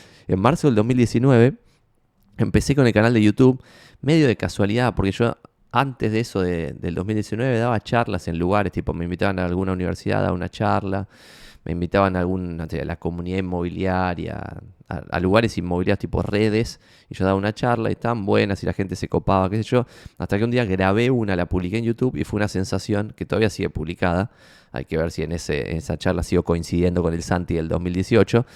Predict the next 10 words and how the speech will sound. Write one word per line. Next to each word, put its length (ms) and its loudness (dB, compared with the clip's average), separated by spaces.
probablemente 540 0
sí. 260 -4
Eh, 540 0
y 120 0
ahí 440 2
vi 280 0
una 240 2
beta 360 0
de, 320 0
"Che, 360 -2